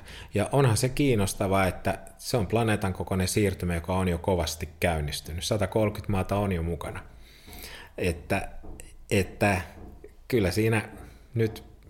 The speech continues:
jokaiselle suomalaiselle tekemistä löytyy, jos niin halutaan nähdä. Et sit kun lähtee joku Intian kokoinen talous oikeasti niinku siirtymään ilmastoneutraaliksi,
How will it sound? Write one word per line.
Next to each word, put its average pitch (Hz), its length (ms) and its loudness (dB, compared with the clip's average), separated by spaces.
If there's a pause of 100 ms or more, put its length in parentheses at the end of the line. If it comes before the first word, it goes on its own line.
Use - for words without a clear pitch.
(140)
jokaiselle 101 460 2
suomalaiselle 92 880 2 (140)
tekemistä 92 580 2
löytyy, 85 380 0
jos 82 160 0
niin 92 200 2
halutaan 82 440 0 (380)
nähdä. 80 480 2 (480)
Et 78 120 -2
sit - 160 -4
kun 95 140 0
lähtee 95 360 2
joku 87 200 0
Intian 90 400 2
kokoinen 85 360 -2
talous 82 680 0 (680)
oikeasti 95 580 6
niinku 85 220 -2
siirtymään 85 640 0
ilmastoneutraaliksi, 85 1160 -2